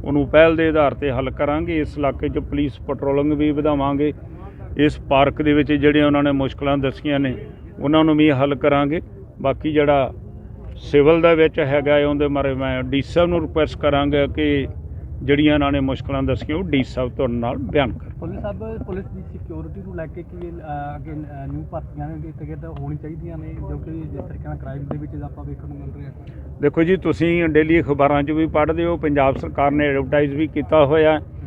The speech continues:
Speaker 1: ਪਰਸੋਂ ਹੀ ਪੰਜਾਬ ਦੇ ਮੁੱਖ ਮੰਤਰੀ ਜੀ ਨੇ ਚੰਡੀਗੜ੍ਹ ਜਿਹੜੇ ਅਪਾਇੰਟਮੈਂਟ ਲੈਟਰ ਦਿੱਤੇ ਆ ਸਾਡੇ ਨਵੇਂ ਭਰਤੀ ਹੋਏ ਮੁਲਾਜ਼ਮਾਂ ਨੂੰ।
Speaker 2: ਹੂੰ।
Speaker 1: ਇਸ ਤਰ੍ਹਾਂ time to time ਜਿਹੜੀ ਇਹ ਰਿਕਰੂਟਮੈਂਟ ਹੁੰਦੀ ਰਹਿੰਦੀ ਹੈ, ਬੰਦੇ ਰਿਟਾਇਰ ਵੀ ਹੁੰਦੇ ਰਹਿੰਦੇ ਨੇ। ਸੋ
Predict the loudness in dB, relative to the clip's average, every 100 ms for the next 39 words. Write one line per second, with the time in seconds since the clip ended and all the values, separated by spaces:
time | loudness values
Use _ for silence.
0 | -12 -14 -14 -16 -4 0 2 4 4 6
1 | 2 -2 -14 -18 -16 -16 -16 -16 -12 -2
2 | 4 6 6 6 4 4 0 0 -2 2
3 | 2 2 2 2 0 0 0 2 4 6
4 | 6 4 -8 -20 -20 -16 -6 2 4 4
5 | 4 2 2 2 2 2 2 0 0 0
6 | 4 6 6 2 0 2 0 -2 -2 0
7 | 2 4 4 2 2 0 0 0 2 2
8 | 2 0 -2 -8 -10 -14 -14 -12 -12 -4
9 | 0 4 4 4 4 2 2 0 2 4
10 | 4 4 2 4 2 2 0 -2 0 0
11 | 0 0 0 4 4 4 4 4 4 2
12 | 2 2 2 2 2 2 2 0 0 0
13 | 2 0 0 -2 -8 -18 -16 -18 -4 4
14 | 6 6